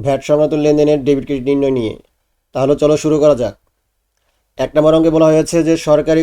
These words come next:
কোষাগারে ভ্যাট জমা দেওয়া হলো দুই হাজার টাকা। আমরা যদি সরকারি কোষাগারে ভ্যাট জমা দিই, তার মানে অবশ্য আমাদের নগদ টাকা চলে যাবে, এই জন্য নগদ হিসাবকে ক্রেডিট করতে হবে দুই হাজার টাকা। আর নগদ অংশের ক্রেডিট মানে সম্পত্তি হ্রাস পাওয়া, আর সম্পত্তি হ্রাস পেলে আমাদের হিসাব সমীকরণে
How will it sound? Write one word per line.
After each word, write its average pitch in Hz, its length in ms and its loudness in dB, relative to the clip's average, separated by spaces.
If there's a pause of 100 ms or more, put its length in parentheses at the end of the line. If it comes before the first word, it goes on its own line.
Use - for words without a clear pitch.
কোষাগারে 151 360 0 (120)
ভ্যাট 139 200 0
জমা 156 200 2
দেওয়া 151 140 4
হলো 147 160 0
দুই 143 120 2
হাজার 127 220 -4
টাকা। 104 160 -12 (760)
আমরা 139 200 -2
যদি 160 120 2 (120)
সরকারি 156 340 2
কোষাগারে 151 400 0
ভ্যাট 139 200 0
জমা 160 240 2
দিই, 143 200 4
তার 139 120 0
মানে 147 180 4
অবশ্য 143 220 -2
আমাদের 147 220 0
নগদ 147 240 2
টাকা 151 180 0
চলে 156 160 0
যাবে, 143 180 2 (100)
এই 143 60 0
জন্য 147 180 0
নগদ 147 220 2
হিসাবকে 147 240 -8
ক্রেডিট 147 220 -6
করতে 143 200 -4
হবে 151 160 2 (480)
দুই 123 200 -2
হাজার 131 180 -2
টাকা। 107 180 -6 (200)
আর 123 160 -4
নগদ 151 180 2
অংশের 147 180 -2
ক্রেডিট 151 280 -4
মানে 165 120 2 (160)
সম্পত্তি 160 300 -2
হ্রাস 123 260 -2
পাওয়া, 113 180 -4 (140)
আর 120 140 -6
সম্পত্তি 147 260 -2
হ্রাস 147 240 0
পেলে 156 200 -2
আমাদের 139 180 0
হিসাব 135 180 -10
সমীকরণে 156 340 -4